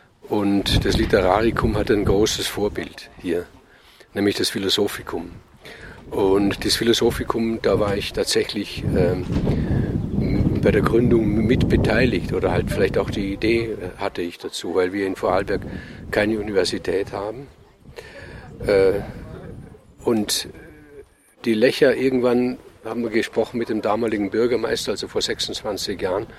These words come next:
was man tun könnte, um einfach das Image dieses Dorfes auch zu heben, dass es nicht so abgleitet in das Image wie, wie Ischgl oder Sölden.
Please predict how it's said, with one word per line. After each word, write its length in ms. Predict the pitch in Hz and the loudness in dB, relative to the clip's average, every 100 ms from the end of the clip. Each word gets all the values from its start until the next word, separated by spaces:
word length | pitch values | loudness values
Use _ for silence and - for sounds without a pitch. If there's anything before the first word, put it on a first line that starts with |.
| - - - - - - | -20 -20 -20 -20 -12 -2
was 160 | 117 | 2
man 180 | 127 120 | 2 0
tun 300 | - 185 185 | 2 4 4
könnte, 400 | - 143 107 131 | 8 6 8 4
um 220 | 123 117 | 6 6
einfach 300 | 143 117 117 | 6 4 4
das 180 | 120 - | 4 4
Image 420 | 156 165 110 - | 6 8 6 6
dieses 320 | - 101 113 | 2 2 2
Dorfes 640 | - 101 107 - 98 - - - - - - - | 4 4 4 2 0 0 -6 -16 -20 -20 -20 -8
auch 160 | - 95 | -8 -4
zu 180 | - 110 | 4 6
heben, 460 | 95 110 104 90 90 - - | 8 6 6 0 -4 -8 0
dass 180 | 107 - | 2 2
es 120 | - | 4
nicht 200 | 117 113 | 4 4
so 100 | - | 2
abgleitet 680 | 104 117 - 98 101 107 98 | 4 2 4 4 4 2 0
in 140 | 98 | 0
das 160 | 98 - | 2 2
Image 540 | 110 113 110 - - | 4 4 4 0 0
wie, 280 | 101 101 101 - | 2 2 0 0
wie 300 | 98 95 - | 0 0 2
Ischgl 420 | 139 - - 98 | 2 2 2 2
oder 280 | 95 95 92 - - - | 2 2 -2 -6 -18 -8
Sölden. 540 | - 113 110 117 107 | 2 6 8 6 2